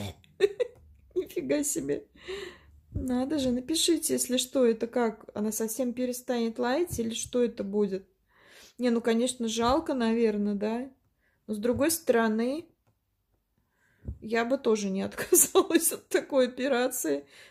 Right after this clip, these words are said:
потому что она реально, мы все глохнем просто от ее лая. Мы все глохнем. Мы, я говорю, когда вот мы пришли с Лерой и с Амалией ко мне домой, она начала лаять.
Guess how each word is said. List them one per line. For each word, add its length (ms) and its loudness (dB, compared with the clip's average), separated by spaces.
потому 360 4
что 220 2
она 160 4
реально, 440 4
мы 200 0
все 200 -4
глохнем 720 2
просто 380 -10
от 160 -10
ее 220 -4
лая. 500 0
Мы 180 0
все 220 0
глохнем. 680 4
Мы, 180 4
я 120 6
говорю, 220 0
когда 220 2
вот 120 0
мы 140 -2
пришли 440 -4
с 180 -14
Лерой 300 2
и 20 -2
с 120 -6
Амалией 460 2
ко 140 -4
мне 160 -2
домой, 320 0
она 180 2
начала 400 0
лаять. 500 0